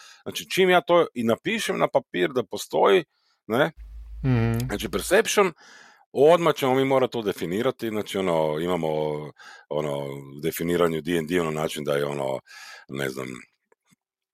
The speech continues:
Speaker 1: e, ono, spot here, smell, bla, bla, znaš, onak, e, moraju definirati da ne bi bilo,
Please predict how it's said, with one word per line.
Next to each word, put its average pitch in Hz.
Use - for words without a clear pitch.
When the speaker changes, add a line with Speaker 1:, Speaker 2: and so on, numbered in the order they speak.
Speaker 1:
e, 67
ono, 67
spot -
here, 98
smell, 92
bla, 90
bla, 87
znaš, 95
onak, 95
e, 85
moraju 147
definirati 123
da 107
ne 120
bi 117
bilo, 104